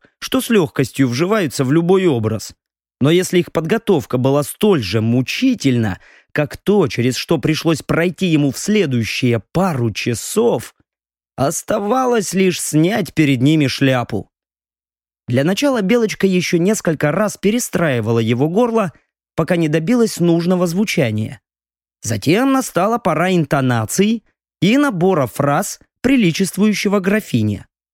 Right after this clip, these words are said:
Главным образом это были способы избежать разговора,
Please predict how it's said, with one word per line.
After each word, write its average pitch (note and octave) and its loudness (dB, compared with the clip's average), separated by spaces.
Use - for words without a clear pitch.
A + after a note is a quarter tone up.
Главным C#3 2
образом D3 0
это C#3+ -2
были C#3 2
способы G#3 0
избежать F#3 -2
разговора, B2+ 0